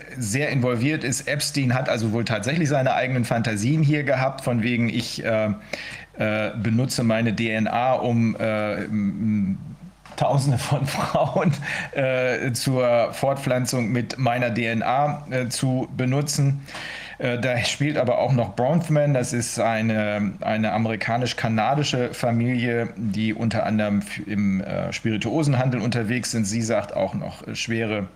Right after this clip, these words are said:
Verbindungen zur organisierten Kriminalität haben. Die spielen eine Rolle, investieren ihr Geld hier rein. Und Leslie Wexner spielt hier eine große Rolle. Das ist der Gründer, glaube ich, von Victoria's Secret. Ähm, kennt man vielleicht.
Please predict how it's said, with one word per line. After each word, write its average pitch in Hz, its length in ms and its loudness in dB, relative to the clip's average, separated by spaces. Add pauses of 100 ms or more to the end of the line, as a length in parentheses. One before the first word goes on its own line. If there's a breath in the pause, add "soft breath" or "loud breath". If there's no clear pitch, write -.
(500)
Verbindungen 120 580 0
zur 113 280 -2
organisierten 110 580 -2
Kriminalität 110 680 0
haben. 117 260 0
Die 147 120 2
spielen 143 280 -2
eine 117 220 0
Rolle, 120 300 0
investieren 113 580 0
ihr 110 120 0
Geld 110 260 -2
hier 110 180 -2
rein. 110 240 0 (240 loud breath)
Und 131 160 2
Leslie 139 420 0
Wexner 143 500 2
spielt 135 280 -2
hier 127 120 2
eine 120 200 0
große 120 320 0
Rolle. 120 340 2
Das 110 200 -2
ist 113 140 -6
der 110 100 -2
Gründer, 113 360 0
glaube 104 280 0
ich, 101 60 -4
von 101 220 -2
Victoria's 101 580 -4
Secret. 123 380 -4 (600 loud breath)
Ähm, 107 340 0
kennt 120 240 -2
man 110 160 -2
vielleicht. 104 480 -2